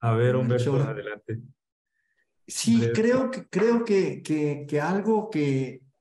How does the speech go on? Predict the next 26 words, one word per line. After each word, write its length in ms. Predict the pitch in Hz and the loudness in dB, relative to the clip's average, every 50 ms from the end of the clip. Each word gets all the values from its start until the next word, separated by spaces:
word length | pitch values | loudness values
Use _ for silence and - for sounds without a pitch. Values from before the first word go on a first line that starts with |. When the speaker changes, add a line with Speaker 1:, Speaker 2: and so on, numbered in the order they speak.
| _ _ _ | _ _ _
Speaker 2:
que 100 | - 160 | -6 -6
es 140 | 170 - 208 | -4 -2 -2
un 120 | 196 190 | -2 0
sello 920 | 175 - - 196 196 190 190 180 170 160 151 151 151 147 - - - - _ | -2 0 0 0 2 2 2 4 4 4 4 2 2 0 -2 -6 -12 -16 _
de, 760 | - 110 101 120 120 117 117 113 110 113 113 107 95 - - - | -18 -10 -6 -2 0 2 2 2 2 0 -2 -4 -6 -12 -16 -20
de 320 | - - - 101 107 107 | -20 -16 -12 -8 -6 -6
la 160 | 107 110 110 | -6 -6 -6
ciencia 420 | - - 147 151 165 165 - 180 170 | -4 -2 0 0 0 0 0 0 2
de 80 | 156 143 | 2 2
la 120 | 127 117 | 2 0
ciencia 400 | 117 - 147 147 151 147 - 160 | 0 0 0 0 0 -2 -2 -2
en 80 | 139 135 | 0 0
este 180 | 143 139 - 147 | 0 0 0 -2
momento 640 | 139 127 113 117 117 110 107 98 - 101 98 98 _ _ _ _ _ _ _ - - - - - - _ _ _ _ - - - | -2 -2 -2 -2 -2 -2 -4 -6 -10 -12 -14 -14 _ _ _ _ _ _ _ -20 -20 -20 -20 -20 -20 _ _ _ _ -20 -10 -2
es 240 | - 151 170 170 - | 0 0 0 0 0
que 600 | - 170 170 165 165 156 151 147 143 147 - - | 0 0 2 2 4 4 4 2 2 -2 -6 -6
la 120 | - 139 131 | -4 -2 0
manera 440 | 139 139 143 165 185 202 214 214 208 | 2 2 2 2 2 2 2 2 2
de 120 | 196 190 | 2 2
estudiarla, 1000 | 185 190 - 151 143 139 143 151 147 143 135 127 127 123 120 123 135 - - - _ _ _ | 0 0 0 0 0 2 2 2 2 2 0 -2 -4 -4 -6 -8 -8 -10 -14 -20 _ _ _
pues, 180 | - 151 139 180 | -2 0 2 2
es 440 | 190 180 - - - - - - _ _ _ _ _ _ _ | 2 0 0 -4 -6 -8 -12 -16 _ _ _ _ _ _ _
principalmente 1200 | - 151 156 139 147 143 139 170 170 170 170 170 165 143 135 147 151 151 156 170 170 - - - - - | -2 0 2 2 2 2 2 2 2 2 2 2 2 0 0 2 2 2 2 2 0 -2 -6 -12 -12 -10
a 120 | - - | -8 -4
partir 680 | - 127 117 110 117 147 160 160 156 156 160 156 - - - - - - _ _ _ _ - | -4 -4 -2 0 2 4 4 4 4 2 0 -2 -6 -10 -18 -20 -20 -20 _ _ _ _ -16
de 640 | - 110 135 135 127 127 127 127 123 117 117 120 | -6 -2 0 2 2 2 0 0 -2 -4 -6 -8